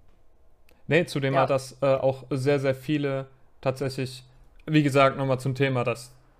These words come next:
Speaker 1: tatsächlich Menschen dahinter sind, ja. Viele, ähm, viele wollen, jagen immer nur nach Zahlen, ja. Zum Beispiel der Unique Story Account auf Instagram hat neunundsechzig,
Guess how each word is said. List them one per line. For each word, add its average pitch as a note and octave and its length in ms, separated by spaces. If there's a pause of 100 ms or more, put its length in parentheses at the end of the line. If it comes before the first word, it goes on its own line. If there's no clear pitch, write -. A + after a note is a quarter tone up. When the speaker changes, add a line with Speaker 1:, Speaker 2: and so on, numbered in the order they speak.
(200)
Speaker 1:
tatsächlich B2+ 440
Menschen D3+ 400
dahinter B2+ 420
sind, A2+ 200
ja. A#2 220 (260)
Viele, F3+ 440 (340)
ähm, D3 380 (400)
viele F3+ 320
wollen, D#3+ 260 (140)
jagen E3+ 380
immer F#3+ 200
nur F#3 120
nach D#3+ 260
Zahlen, D#3 640 (200)
ja. C3+ 260 (140)
Zum F3 140
Beispiel E3 260
der E3 100
Unique G3+ 320
Story G3+ 380
Account C#3+ 520
auf C3+ 280
Instagram C#3+ 560
hat C#3 260 (280)
neunundsechzig, D3 1000